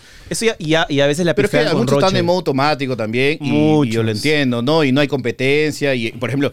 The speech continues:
Speaker 2: la aparición del Flaco Granda es algo milagroso dentro, este, del periodismo deportivo,
Speaker 1: El
Speaker 2: que
Speaker 1: Flaco
Speaker 2: es alguien
Speaker 1: Granda,
Speaker 2: que
Speaker 1: ¿te has
Speaker 2: atiende,
Speaker 1: dado
Speaker 2: ¿no?
Speaker 1: cuenta que a mí me parece, o sea, yo escucho comentarios y de,
Speaker 2: Ujú.
Speaker 1: de la generación, depende quién sean,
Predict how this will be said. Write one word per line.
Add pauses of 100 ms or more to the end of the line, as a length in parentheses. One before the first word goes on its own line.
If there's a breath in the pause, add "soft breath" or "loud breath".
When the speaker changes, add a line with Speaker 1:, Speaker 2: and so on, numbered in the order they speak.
(140 loud breath)
Speaker 2:
la
aparición
del
Flaco
Granda
es
algo
milagroso
dentro, (300 soft breath)
este,
del
periodismo
deportivo,
Speaker 1:
El
Speaker 2:
que
Speaker 1:
Flaco
Speaker 2:
es
alguien
Speaker 1:
Granda,
Speaker 2:
que
Speaker 1:
¿te
has
Speaker 2:
atiende,
Speaker 1:
dado
Speaker 2:
¿no?
Speaker 1:
cuenta
que (380)
a
mí
me
parece, (960)
o
sea,
yo
escucho
comentarios
y
de,
Speaker 2:
Ujú.
Speaker 1:
de
la
generación, (400)
depende
quién
sean,